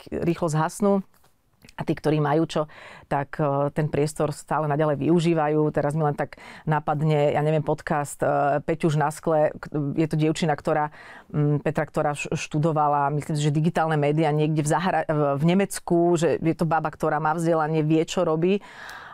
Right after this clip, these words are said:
A vedie tie rozhovory veľmi, e,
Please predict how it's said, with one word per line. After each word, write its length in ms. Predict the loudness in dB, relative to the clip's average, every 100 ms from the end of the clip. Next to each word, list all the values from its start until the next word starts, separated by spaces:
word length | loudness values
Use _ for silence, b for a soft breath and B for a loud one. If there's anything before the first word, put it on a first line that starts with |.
| -12
A 460 | -4 0 2 2 0 -2 -10 _ _ _ _
vedie 400 | 0 2 2 0
tie 160 | 2 2
rozhovory 800 | 2 2 2 2 4 4 2 0
veľmi, 640 | 0 2 2 2 4 4 4
e, 40 | 2